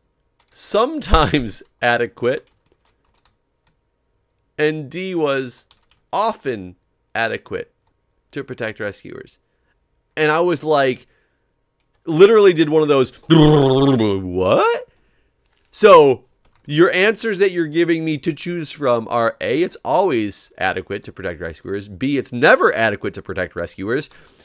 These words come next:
C, it's sometimes adequate to protect rescuers, or D, it's often adequate to protect <laughs> rescuers.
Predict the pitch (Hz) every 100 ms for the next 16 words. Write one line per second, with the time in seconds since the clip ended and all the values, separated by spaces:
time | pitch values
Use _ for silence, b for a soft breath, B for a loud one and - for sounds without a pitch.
0 | b b b _ - - 254 233 175 -
1 | _ 175 170 - - - - 220 320 269
2 | 202 170 135 - 139 139 139 160 127 151
3 | 147 147 - 156 - 170 180 202 - _
4 | _ _ _ 208 220 214 277 262 202 254
5 | - - _ - 370 - 196 131 98 -
6 | - 139 127 - 113 - - - - -
7 | 165 - 160 160 - 135 104 98 -